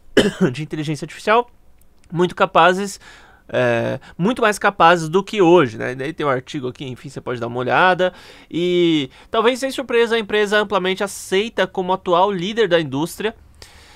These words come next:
ah, em tecnologias de inteligência artificial ge-, é, generativa e acredita que seria mais arriscado não desenvolver uma I A super-humana do que avançar com seus empreendimentos. Abre aspas.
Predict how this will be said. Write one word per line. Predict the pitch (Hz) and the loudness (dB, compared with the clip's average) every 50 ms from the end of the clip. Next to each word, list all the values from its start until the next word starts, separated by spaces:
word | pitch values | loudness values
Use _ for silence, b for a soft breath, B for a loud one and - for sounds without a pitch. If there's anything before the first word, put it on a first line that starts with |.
| B B B B B B - | B B B B B B 0
ah, | 139 143 151 151 147 143 143 143 139 139 139 135 | 2 4 6 6 6 6 6 4 4 4 4 2
em | 151 160 | 0 -2
tecnologias | 156 180 - - 175 170 170 170 147 135 143 170 196 220 226 202 170 | -4 -4 -6 -4 -4 -2 0 0 -2 -2 -2 0 0 0 0 -2 -4
de | 170 | -6
inteligência | 160 151 175 147 143 139 147 147 143 - | -4 -4 -4 -4 -4 -4 -6 -6 -8 -10
artificial | 139 - - - - - 156 156 165 | -14 -16 -16 -10 -2 2 2 2 2
ge-, | 147 135 135 135 | 0 -2 -4 -2
é, | - 131 127 120 120 | -2 -2 0 0 -2
generativa | 117 135 147 143 139 131 151 151 - - 156 165 185 214 - | -2 -4 -4 -2 -2 -2 -2 -4 -4 -4 -4 -2 -2 -2 -2
e | - 220 | -2 -2
acredita | 233 - 269 240 214 247 247 262 262 | -2 -2 -4 -6 -6 -4 -2 -2 -4
que | - 247 233 | -4 -8 -10
seria | - - 254 233 214 220 240 277 269 | -6 -4 -4 -4 -2 0 0 0 0
mais | 247 208 196 208 220 247 262 254 | 0 0 -2 0 0 0 2 2
arriscado | 247 240 254 247 - - - 185 196 196 202 | 0 -2 -2 -4 -6 -2 0 2 2 2 0
não | 196 240 294 330 | 0 0 0 0
desenvolver | 330 277 262 277 285 262 202 170 190 202 220 | -2 -4 -2 0 0 0 2 2 2 2 2
uma | 233 226 220 220 | 0 -2 -2 0
I | 208 190 | 2 2
A | 185 196 | 0 0
super-humana | - - 214 196 226 208 185 175 180 190 220 233 196 180 - - | -2 -6 -8 -6 -4 -4 -2 -2 -2 -2 -4 -6 -8 -10 -14 -12
do | - 196 254 | -10 -10 -10
que | - - 202 196 214 B B B B B | -8 -4 -2 -2 -2 B B B B B
avançar | B - 185 208 247 262 240 - 214 190 208 | B 2 4 4 4 0 0 0 0 0 0
com | 208 226 226 | 0 -4 -8
seus | 208 - 214 208 202 | -6 -4 -4 -4 -4
empreendimentos. | 226 220 - 208 208 214 220 226 226 214 202 202 196 - - - B B B B B B B B | -6 -8 -4 -4 -4 -4 -4 -6 -4 -4 -4 -4 -4 -8 -14 -18 B B B B B B B B
Abre | - 143 156 185 185 | 2 2 4 6 6
aspas. | 160 143 135 - - 120 - - | 6 6 4 0 -8 -10 -12 -12